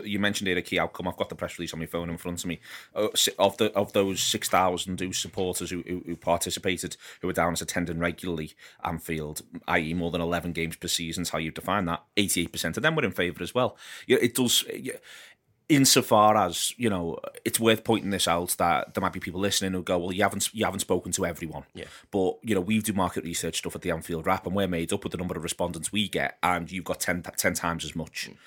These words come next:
Speaker 1: And we get told by other people in the market research industry that our number of respondents is really strong.
Speaker 2: Yeah.
Speaker 1: Yours is ten times stronger. If you are running this sort of poll, you cannot ask for,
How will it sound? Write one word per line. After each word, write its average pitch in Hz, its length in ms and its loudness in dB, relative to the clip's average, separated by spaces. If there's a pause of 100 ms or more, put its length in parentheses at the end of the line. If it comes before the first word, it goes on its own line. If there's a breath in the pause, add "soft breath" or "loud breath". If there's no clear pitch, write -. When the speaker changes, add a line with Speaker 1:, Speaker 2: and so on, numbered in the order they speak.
(260 loud breath)
Speaker 1:
And 90 300 0
we 104 120 -2
get - 160 -2
told 87 260 0
by 87 140 2
other 90 220 0
people 90 520 -6 (220)
in 95 320 2
the 95 140 -4
market 92 320 0
research 90 340 0
industry 107 360 2
that 95 120 4
our 98 120 6
number 95 200 0
of 87 60 -2
respondents 87 500 -2
is 85 120 -6
really 87 220 0
strong. 82 360 2 (140)
Speaker 2:
Yeah. 98 260 -6
Speaker 1:
Yours 104 240 6
is 98 80 0
ten 92 300 4
times 85 280 2
stronger. 76 460 -2 (460 loud breath)
If 117 240 6
you 107 120 4
are 95 160 6
running 92 300 -2
this 87 180 -2
sort 87 300 -2
of 80 80 -8
poll, 85 460 -2
you 95 140 -12
cannot 95 340 2
ask - 380 -2
for, 82 460 -2